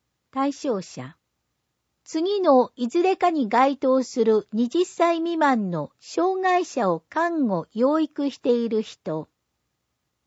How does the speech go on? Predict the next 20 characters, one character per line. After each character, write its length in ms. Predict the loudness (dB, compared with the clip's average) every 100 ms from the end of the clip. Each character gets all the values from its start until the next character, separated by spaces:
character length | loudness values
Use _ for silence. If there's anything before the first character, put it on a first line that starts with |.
| _ _ _
丸 360 | -4 -4 -4 _
一、 500 | -14 -14 -10 -10 -10 _ _ _ _ _ _
発 280 | -4 -4 _
達 260 | -6 -2 -2
障 340 | 0 2 4
害 300 | 2 0 2
を 80 | 0
含 340 | 0 -6 -2 -2
む 220 | -2 -8 _ _ -6
ア 180 | -2 -2
イ 80 |
キ 220 | -4 -2 0
ュ 160 | 0
ー 60 | -2
五 160 | 2 2
十 340 | 2 0 0 -2
以 100 | -8
下 200 | -8 -10
程 400 | _ 0 0 -2
度。 280 | -8 -12